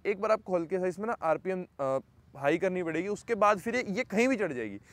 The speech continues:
ये उससे बेटर ऑफ रोडिंग है, बे-, बेटर कैपेबिलिटी है हर एक चीज़ में,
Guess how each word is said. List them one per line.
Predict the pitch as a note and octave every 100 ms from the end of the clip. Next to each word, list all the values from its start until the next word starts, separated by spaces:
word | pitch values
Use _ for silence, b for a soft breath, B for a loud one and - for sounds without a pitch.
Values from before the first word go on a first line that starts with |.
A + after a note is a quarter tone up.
| b -
ये | D#3+
उससे | G#3+ -
बेटर | G3+ F#3+ F#3+
ऑफ | G3 E3+
रोडिंग | F3+ F3 F3+
है, | G3
बे-, | E3+ D3+
बेटर | C#3+ D#3+ E3+ G3+ G3+ E3 - E3 -
कैपेबिलिटी | E3 E3 F3 F3+ F3
है | F3+
हर | E3 F#3
एक | G3
चीज़ | F3+ E3+ D#3
में, | G3